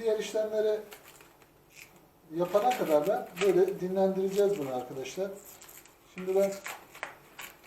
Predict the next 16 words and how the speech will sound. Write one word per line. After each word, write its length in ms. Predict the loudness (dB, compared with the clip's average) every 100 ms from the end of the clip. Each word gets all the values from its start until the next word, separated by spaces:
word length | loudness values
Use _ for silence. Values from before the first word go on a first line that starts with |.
| -20 -12 -12 -12 -20 -2
şöyle 180 | 0 0
üstten 460 | -4 -4 -2 0
de 100 | 0
bir 80 | 2 0 -2 -8 -2
sıra 360 | 2 4 2 0
çekmek 320 | -4 -8 -8
istiyorum. 400 | -4 6 6 6 2 2 -2 -12 -16 -2 2 2 0 -6
Evet 240 | -6 -6
arkadaşlar 600 | -10 -12 0 4 4 0 -6
şöyle 360 | -6 -6 -8 -8 6 8 8 8 6 6 2 2 2 -2 -8 -8 -4 -2 -2 -2 0 6 6 10
güzel 360 | 10 10 4 0
bir 80 | -6
şekilde 680 | -10 -8 -4 -2 -2 -4 8 10 12 8 8 0 -8 -8 -10 -20 -20 -6
bakınız, 480 | -6 -4 -4 -4 -8 -18 -20 -20 _
dinlenmeye 540 | -8 -6 -8 -10 2 6 8 6 4 -2 -16 -2
bırakıyoruz. 680 | -2 -2 -6 -8 -12 -12